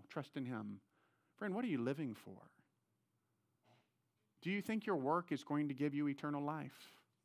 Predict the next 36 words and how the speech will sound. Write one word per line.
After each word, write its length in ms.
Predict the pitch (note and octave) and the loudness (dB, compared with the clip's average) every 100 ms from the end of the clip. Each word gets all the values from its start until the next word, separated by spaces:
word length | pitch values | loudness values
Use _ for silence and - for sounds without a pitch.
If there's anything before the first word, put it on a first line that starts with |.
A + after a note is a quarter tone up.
| _ _ _ _ _ _ _ _ | _ _ _ _ _ _ _ _
Eventually, 460 | B2+ E3 F3+ F3 D#3 | 0 2 2 2 4
you'll 140 | C#3+ | 4
get 200 | C3 D3+ | 2 -2
too 180 | - D3+ | -2 -2
old 320 | C3 C3+ C3 | 0 0 -2
to 120 | - B2 | -4 -2
do 180 | B2+ | -2
it. 160 | A2 - | -4 -2
Do 80 | C3+ | 0
you 80 | D#3 | 2
think 220 | F#3+ F3+ | 2 2
a 20 | |
relationship 800 | E3 D#3+ F3 F#3+ - D3+ - A2 | 4 6 6 4 0 -2 -2 -2
will 100 | C3 | 0
give 180 | C#3 D3 | 0 2
you 100 | D3+ | 2
eternal 360 | D3 D#3+ D#3+ D#3 | 0 0 2 4
life? 260 | D3+ B2+ | 4 2
Friend, 320 | - D#3 D3+ | 0 0 0
death 220 | D#3+ D#3+ - - | 4 4 4 2
separates 420 | D3 - C#3+ C#3+ | 2 2 0 0
us 120 | C#3+ | -6
from 240 | - C#3 C3+ - | -2 -2 0 0
everything. 720 | C3+ A2+ G2 G2+ - - A1 - - - _ - _ _ _ _ _ | 0 0 -6 -6 -8 -10 -12 -14 -16 -18 _ -20 _ _ _ _ _
But 140 | C3+ C3+ | 2 4
eternal 480 | C#3+ - F3+ A3 E3+ | 4 2 -2 0 4
life 380 | D#3+ E3 C3+ | 6 4 2
is 120 | D3 - | -2 -2
offered 320 | C#3 D#3 D#3+ C#3+ | 0 0 0 -4
to 120 | D3+ | -2
you 100 | B2 - - | -2 -4 -12
freely 520 | G3+ A3 G3 G#2+ G#2 G#2 | -6 -4 -4 -4 -6 -4
this 220 | B2+ - | -4 -2
morning 420 | C3+ C#3 A#2+ A2+ A2+ | -2 -2 -2 -4 -2
in 120 | A#2+ | -2
Jesus. 300 | A#2 A#2 | 0 -2